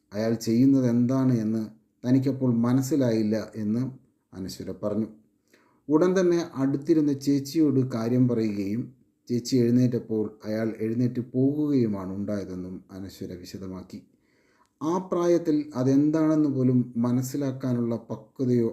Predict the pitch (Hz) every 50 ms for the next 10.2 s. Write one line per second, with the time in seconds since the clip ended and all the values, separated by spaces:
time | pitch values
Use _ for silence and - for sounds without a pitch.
0 | - - 101 107 107 117 127 127 127 123 123 117 110 113 110 107 - - 117 120
1 | 120 131 131 135 135 135 120 113 107 107 101 104 101 101 98 92 95 101 98 -
2 | - _ _ _ _ _ _ _ _ _ - 117 135 147 160 165 151 131 123 120
3 | 113 110 107 113 107 - 123 113 107 - 113 110 117 120 113 107 107 - - 107
4 | 117 117 120 131 127 127 - 147 131 120 110 - - 107 104 98 90 101 98 87
5 | 87 98 101 101 87 82 - _ _ _ _ _ _ _ _ _ _ _ - 151
6 | 160 180 185 180 180 180 180 - - 143 143 156 165 170 165 160 - 139 143 143
7 | 151 156 160 156 143 123 131 131 131 - - 160 160 156 156 - 135 127 127 123
8 | 127 - 117 120 123 131 131 117 107 104 98 92 92 - - _ - 98 101 113
9 | 113 - - 110 98 101 92 - - _ 104 104 107 104 - - 123 120 107 101
10 | 92 90 90